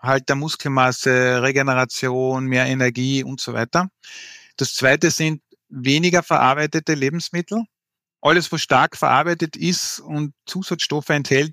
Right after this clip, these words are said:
bringt langfristig Nachteile für den Stoffwechsel und auch das Mikrobiom. Und es gibt jetzt auch relativ neue Studien, die auch zeigen, dass man auch mehr isst, wenn man fast nur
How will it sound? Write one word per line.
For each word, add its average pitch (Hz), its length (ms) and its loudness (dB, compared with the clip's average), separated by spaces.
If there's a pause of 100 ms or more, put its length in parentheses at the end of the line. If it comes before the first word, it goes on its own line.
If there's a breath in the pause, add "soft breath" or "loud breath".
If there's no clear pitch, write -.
bringt 151 240 -2
langfristig 139 600 0
Nachteile 127 460 0
für 135 120 -6
den 127 80 -4
Stoffwechsel 147 540 -2
und 131 100 -4
auch 123 100 -2
das - 160 -8
Mikrobiom. 117 640 -6 (560 soft breath)
Und 131 280 -2
es - 100 -6
gibt - 180 -4
jetzt 165 160 2
auch 143 280 4
relativ 131 320 -2
neue 135 300 -2
Studien, 156 560 -2
die 139 100 2
auch 135 120 -4
zeigen, 139 380 0
dass 143 160 -4
man 139 140 -2
auch 127 120 -4
mehr 139 380 2
isst, - 340 -4
wenn 135 120 -2
man 135 220 0
fast - 320 -8
nur 139 360 0